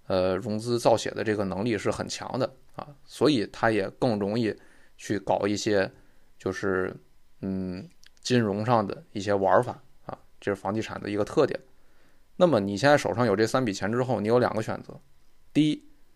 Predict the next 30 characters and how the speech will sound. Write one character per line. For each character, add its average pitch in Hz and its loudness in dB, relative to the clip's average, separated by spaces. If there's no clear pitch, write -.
是 - 0
你 - -8
继 151 -2
续 131 0
老 98 8
老 104 8
实 101 -8
实 104 -2
的 - -6
把 - 0
你 98 -4
手 98 0
头 101 0
这 104 2
个 101 2
楼、 98 4
这 110 -6
个 98 -2
楼 98 6
盘 104 2
给 113 -4
盖 127 10
好 - 0
啊， 92 0
然 92 0
后 101 2
就 92 -2
到 101 6
时 92 -2
候， 104 2